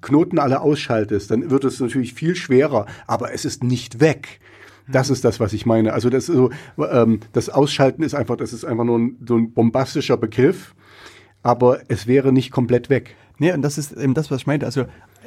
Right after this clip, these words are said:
Speaker 2: um es mal ganz konkret zu machen, Iran ist halt so ein Beispiel.
Speaker 1: Mhm.
Speaker 2: Das Land Iran hat eine zentrale Leitung, die
Speaker 1: Mhm.
Speaker 2: ins La-, sozusagen in das Land reingeht.
Speaker 1: Mhm.
Speaker 2: Und wenn du die halt ausmachst, hat ganz Iran kein Internet mehr.
Speaker 1: Mhm.
Speaker 2: Also jeder zumindestens, der eben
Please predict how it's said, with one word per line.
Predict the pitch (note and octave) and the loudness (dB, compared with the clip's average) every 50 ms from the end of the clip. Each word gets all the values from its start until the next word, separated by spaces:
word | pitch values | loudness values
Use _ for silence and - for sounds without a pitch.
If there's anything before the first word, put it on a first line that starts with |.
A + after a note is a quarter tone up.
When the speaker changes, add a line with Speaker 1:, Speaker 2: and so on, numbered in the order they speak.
| G3+ D#3+ D#3 | -14 -12 -4
Speaker 2:
um | - D3+ D3 | 0 2 2
es | C3+ C3+ - | 2 2 2
mal | C#3 | 2
ganz | - D3+ E3 E3 - | 2 2 2 2 0
konkret | D3+ C#3 - D#3 E3 | 0 0 0 0 -2
zu | - E3 | -2 -2
machen, | D#3 C#3 D3 | -2 -2 -2
Iran | D#3 C#3 A#2 B2 B2+ C#3 | -2 0 0 2 2 2
ist | C#3 B2+ - | 2 0 -2
halt | B2 A#2+ - | -4 -6 -4
so | - A#2+ | -4 -6
ein | A2 | -6
Beispiel. | A2+ A2+ A2+ - - - - - - - | -6 -6 -8 -8 -10 -12 -12 -12 -8 -2
Speaker 1:
Mhm. | - A#2+ A#2+ A#2 A#2 C#3+ D#3+ | 2 4 4 4 4 2 -2
Speaker 2:
Das | E3 D3+ - | -6 -4 -2
Land | C3 C3+ D3+ D3 | 0 0 2 0
Iran | C3+ C3 A#2 B2+ D3 E3+ D3+ | -2 -2 -2 0 0 0 -2
hat | C#3 - - | -2 -4 -4
eine | A#2 C3 D#3+ F3 F3 D#3+ | -2 0 0 2 0 0
zentrale | - D3+ C#3+ C#3 - C3+ C#3 C#3 C3+ | 0 -2 -2 -2 0 0 0 0 0
Leitung, | A#2+ B2+ C3 C#3 C#3 C#3+ C3 B2 A#2 | 0 0 0 0 0 0 -2 -2 -2
die | - C3+ | 0 0
Speaker 1:
Mhm. | G#2 G2 | 2 2
Speaker 2:
ins | F#2 F#2+ A2 | 2 2 0
La-, | - - - - | -4 -8 -8 -6
sozusagen | - - C#3 C#3+ C#3+ B2+ A#2 B2 - | -2 -2 0 2 0 0 -2 -2 0
in | - C#3+ C#3 | 2 2 4
das | C#3+ B2 | 2 2
Land | C3+ B2+ B2 A#2+ - | 2 0 0 0 0
reingeht. | A#2+ B2 B2+ A#2+ - - A2 - - - _ | 0 0 0 0 -2 -6 -10 -12 -14 -14 _
Speaker 1:
Mhm. | - A#2+ A2+ A2 G#2 A2+ C#3 D3 - - _ _ _ _ _ _ | 0 2 4 4 4 2 0 -4 -10 -18 _ _ _ _ _ _
Speaker 2:
Und | C3+ C3 | 2 4
wenn | C3+ C3+ | 4 4
du | C3 | 2
die | C3 D3 C#3 | 2 0 0
halt | C3 B2+ - | 0 0 0
ausmachst, | - A#2+ F3+ F#3+ - F3+ F3+ F#3 - - - - | 0 0 0 2 0 0 -2 -2 -4 -8 -6 -4
hat | C3 B2+ - | -4 -4 -2
ganz | - A#2+ C3 E3+ E3 - | 0 0 0 0 -2 -4
Iran | D#3 - A#2+ A#2+ B2+ D3 | -6 -4 -2 -2 -2 -2
kein | D3 D3 C#3+ | -2 -2 -2
Internet | - D#3+ D3 C#3+ A#2+ G#2+ - | -2 -2 -4 -4 -4 -6 -6
mehr. | - G#2+ - - - _ | -8 -8 -10 -10 -12 _
Speaker 1:
Mhm. | - A#2 G#2+ G2 F#2 F2 F2 - - _ _ _ _ _ _ _ _ _ _ _ _ _ _ _ _ - | 0 0 2 2 0 -2 -4 -8 -12 _ _ _ _ _ _ _ _ _ _ _ _ _ _ _ _ -12
Speaker 2:
Also | - - B2 A#2 B2+ B2+ A#2+ A#2 - | -8 -4 0 2 4 4 4 2 0
jeder | A#2+ B2 C3 C#3 D3+ - | 0 0 2 2 2 0
zumindestens, | - C#3 C3+ C3+ C3+ C3+ - C3+ B2+ - | -2 -2 -2 -2 -2 -4 -6 -8 -8 -4
der | - B2+ C3 B2 | -2 -2 -2 0
eben | C3 B2+ B2+ | -2 -2 -4